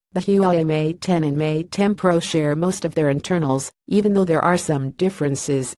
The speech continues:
that we'll talk about. Now, the moment you lay your eyes on these two phones, you'll notice the main difference between them. The Huawei Mate ten comes with a front-facing fingerprint scanner which is placed below the phone's display,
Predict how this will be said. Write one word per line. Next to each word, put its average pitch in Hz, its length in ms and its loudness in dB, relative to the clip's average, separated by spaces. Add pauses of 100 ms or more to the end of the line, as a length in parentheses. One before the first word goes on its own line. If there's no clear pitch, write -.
(120)
that 165 160 -2
we'll 165 160 0
talk 185 300 -2
about. 135 340 -4 (420)
Now, 165 420 0 (160)
the 165 100 -2
moment 160 400 -2
you 170 140 2
lay 160 200 2
your 160 140 0
eyes 160 260 -2
on 135 140 0
these 139 220 -2
two 226 200 0
phones, 156 540 -2 (180)
you'll 190 180 2
notice 139 400 0
the 156 100 -4
main 151 320 -2
difference 147 480 0
between 151 400 0
them. 135 260 -4 (160)
The 143 80 -2
Huawei 196 460 2
Mate 156 360 0
ten 190 280 0
comes 147 340 -4
with 139 120 -2
a 143 60 -4
front-facing 156 760 0
fingerprint 175 680 0
scanner 151 440 0
which 135 220 -2
is 143 120 -6
placed 208 520 -2
below 147 260 0
the 143 80 -2
phone's 143 540 -2
display, 139 640 -4